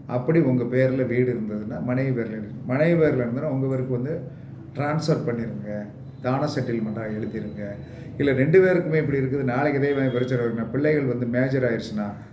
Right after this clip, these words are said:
அவங்க பேருக்கு வந்து என்ன சார் இந்த மாதிரி கிரக அமைப்பு இல்லைன்னா அதை மாத்தி வச்சிருங்க, கண்டிப்பா தப்பிச்சுக்கிடுவீர்கள் என்று கூறி, இந்த ஜோதிடத்தில் வந்து ஒரு அருமையான ஒரு நுணுக்கம்.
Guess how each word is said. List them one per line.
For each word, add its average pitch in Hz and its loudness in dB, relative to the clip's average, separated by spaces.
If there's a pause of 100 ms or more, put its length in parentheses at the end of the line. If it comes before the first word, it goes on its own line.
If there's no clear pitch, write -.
(120)
அவங்க 135 -2
பேருக்கு 127 4
வந்து 110 -4
என்ன 107 -4
சார் 123 -2
இந்த 110 -4
மாதிரி 117 -2
கிரக 117 -2
அமைப்பு 110 -4
இல்லைன்னா 104 -6 (420)
அதை 110 -4
மாத்தி 123 0
வச்சிருங்க, 104 -6 (160)
கண்டிப்பா 127 0
தப்பிச்சுக்கிடுவீர்கள் 107 -4
என்று 104 -10
கூறி, 143 2 (920)
இந்த 104 -4
ஜோதிடத்தில் 139 2
வந்து 123 0
ஒரு 107 0
அருமையான 113 -2
ஒரு 123 0
நுணுக்கம். 123 -2